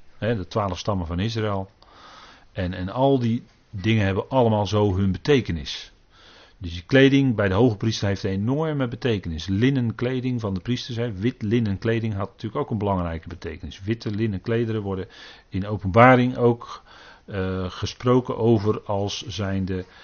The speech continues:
eh, dat het om rechtvaardigen gaat. Mensen die, eh, rechtvaardig leven,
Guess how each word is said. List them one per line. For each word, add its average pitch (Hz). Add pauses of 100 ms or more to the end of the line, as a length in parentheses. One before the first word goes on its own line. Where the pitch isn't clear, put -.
(280)
eh, 90
dat 92
het -
om 98
rechtvaardigen 98
gaat. 76
Mensen 92
die, 87
eh, 95
rechtvaardig 95 (440)
leven, 92